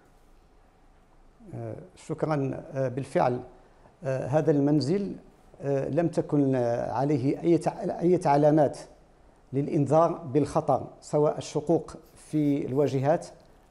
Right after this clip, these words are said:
أو انتفاخ في الأسوار أو ميلان للأسوار، لأن هناك، آه،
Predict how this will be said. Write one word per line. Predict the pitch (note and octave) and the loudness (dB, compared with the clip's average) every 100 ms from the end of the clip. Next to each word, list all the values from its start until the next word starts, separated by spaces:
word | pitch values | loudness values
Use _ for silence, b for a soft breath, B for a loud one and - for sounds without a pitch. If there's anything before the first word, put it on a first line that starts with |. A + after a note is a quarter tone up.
| - | 0
أو | E3 | 2
انتفاخ | D#3+ E3 D3+ D3+ D3 | 2 0 0 0 0
في | D3 | -4
الأسوار | - - C#3+ D3+ E3+ D#3 - - - - | -4 -6 0 2 2 -2 -16 -20 -10 2
أو | F3+ D#3+ | 4 6
ميلان | D3+ D3+ D3 C#3 | 6 6 4 2
للأسوار، | C3+ C#3 - C#3+ F3 E3+ B B B - | 2 -2 -4 0 0 -2 B B B -12
لأن | - D3+ | -2 2
هناك، | C#3+ D3 F3 E3+ D#3 C#3 - - | 2 4 2 2 2 2 0 -6
آه، | C#3 C3+ C3+ B2+ C3+ C#3 | 0 2 2 0 -2 -4